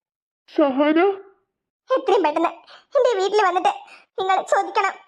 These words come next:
Speaker 1: അത് പിന്നെ?
Speaker 2: അടുത്ത മാസം എന്റെ കല്യാണം. ആ ബോധം ഉണ്ടായിക്കോട്ടെ.
Speaker 1: അല്ലെങ്കിലേ തീ തിന്നിട്ടാ നിക്കണേ. അതിൻ്റെ ഉള്ളിൽ കൂടെ അന്റെ ഈ ഡയലോഗും.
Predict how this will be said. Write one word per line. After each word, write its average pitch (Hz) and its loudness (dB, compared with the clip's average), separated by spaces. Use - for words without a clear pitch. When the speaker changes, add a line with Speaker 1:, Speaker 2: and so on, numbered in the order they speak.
Speaker 1:
അത് 220 -2
പിന്നെ? 233 2
Speaker 2:
അടുത്ത 339 -2
മാസം 359 -2
എന്റെ 466 4
കല്യാണം. 370 2
ആ - 2
ബോധം 349 2
ഉണ്ടായിക്കോട്ടെ. 330 0
Speaker 1:
അല്ലെങ്കിലേ 233 0
തീ 285 4
തിന്നിട്ടാ 247 0
നിക്കണേ. 220 -2
അതിൻ്റെ 214 0
ഉള്ളിൽ 220 0
കൂടെ 247 2
അന്റെ 233 2
ഈ 226 0
ഡയലോഗും. 214 0